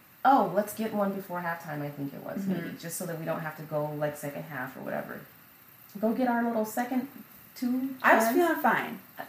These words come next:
Speaker 2: This is
Speaker 1: completely fine.
Speaker 2: kind of like a, you know, public service announcement too. Be careful at the games, okay?
Speaker 1: It's called Anu. Pink can. Beware. Beware.
Speaker 2: <laughs> It's delicious and it sneaks up on you.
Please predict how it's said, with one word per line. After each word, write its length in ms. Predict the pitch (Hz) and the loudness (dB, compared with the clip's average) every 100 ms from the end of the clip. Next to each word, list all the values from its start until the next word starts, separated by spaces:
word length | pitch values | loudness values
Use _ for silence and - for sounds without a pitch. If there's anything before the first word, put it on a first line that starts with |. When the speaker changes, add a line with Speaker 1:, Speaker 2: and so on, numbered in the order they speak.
| - - - 311 | -16 -20 -12 -2
Speaker 2:
This 260 | 294 403 | 4 8
is 140 | 466 285 | 8 8
Speaker 1:
completely 20 | |
fine. 200 | 196 311 | 6 8
Speaker 2:
kind 40 | 277 | 6
of 100 | 247 | 6
like 220 | 233 226 | 6 8
a, 300 | 202 170 - - - - | 6 6 2 -4 -18 -2
you 140 | 220 | 0
know, 280 | 180 - 233 - | 2 2 0 0
public 300 | 220 202 190 | 0 0 -2
service 380 | - 180 170 170 | 0 0 2 0
announcement 600 | 165 151 139 - 156 - | -2 -4 -4 -6 -8 -6
too. 340 | - 143 - - - - - - | -4 -4 -6 -8 -18 -20 -18 0
Be 200 | 254 349 | 2 2
careful 560 | - 294 247 240 226 | 2 4 4 6 8
at 240 | 226 185 185 | 8 6 0
the 80 | 202 | -2
games, 640 | 180 - 117 196 220 - | -2 -2 -4 -4 -4 -4
okay? 320 | 180 170 160 | -2 2 4
Speaker 1:
It's 80 | 170 | 6
called 220 | 180 - 185 | 6 4 0
Anu. 440 | 175 175 139 127 - | 0 0 0 -2 -4
Pink 180 | 202 196 | -4 -2
can. 360 | 190 131 131 143 | -2 -2 -2 -6
Beware. 460 | 180 175 147 - - 151 | -4 2 4 2 -4 0
Beware. 720 | 320 214 214 196 156 160 262 | 4 6 8 10 8 4 -6
Speaker 2:
<laughs> 60 | - - - - | -10 -16 -16 0
It's 200 | 240 233 | 4 4
delicious 600 | 247 247 262 254 214 240 | 4 4 4 4 6 4
and 100 | 220 - | 0 -6
it 60 | - | -6
sneaks 280 | 214 - 214 | -6 0 0
up 160 | 202 | 2
on 200 | 185 180 | 0 -2
you. 240 | 165 165 | -4 -8